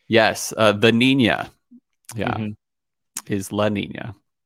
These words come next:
Speaker 1: What is that? What movie is it from where they're like, "Which roughly translates to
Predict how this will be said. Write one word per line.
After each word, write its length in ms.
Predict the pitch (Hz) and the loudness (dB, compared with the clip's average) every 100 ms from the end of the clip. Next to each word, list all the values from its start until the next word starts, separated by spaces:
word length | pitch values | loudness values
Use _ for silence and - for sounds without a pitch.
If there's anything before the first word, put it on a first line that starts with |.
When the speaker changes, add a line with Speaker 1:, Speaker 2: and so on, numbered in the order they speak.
| _ - - - - _ _ _ _ _ _ - - - _ _ | _ -20 -20 -20 -20 _ _ _ _ _ _ -20 -20 -20 _ _
Speaker 1:
What 200 | 113 127 | 0 2
is 100 | 127 | 4
that? 340 | 117 104 - | 6 6 4
What 260 | 113 143 175 | 0 2 4
movie 300 | 170 170 175 | 6 8 8
is 80 | 160 | 6
it 100 | 156 | 4
from 200 | 156 151 | 4 6
where 100 | 135 | 6
they're 100 | 127 | 6
like, 240 | 110 107 | 6 4
"Which 220 | 117 - | -2 0
roughly 260 | 190 185 139 | 0 2 -2
translates 560 | - 156 147 120 101 - | 2 2 4 2 0 -2
to 420 | - 101 92 92 | 0 2 2 -4